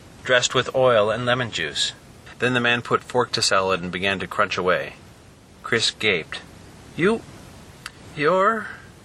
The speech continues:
The man swallowed quickly. "Ivo for Ma,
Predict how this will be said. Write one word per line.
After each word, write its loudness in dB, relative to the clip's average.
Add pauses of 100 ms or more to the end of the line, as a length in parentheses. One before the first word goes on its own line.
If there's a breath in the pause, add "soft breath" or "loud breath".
(140)
The -4
man 0
swallowed 0
quickly. -2 (760)
"Ivo 2
for 0
Ma, 0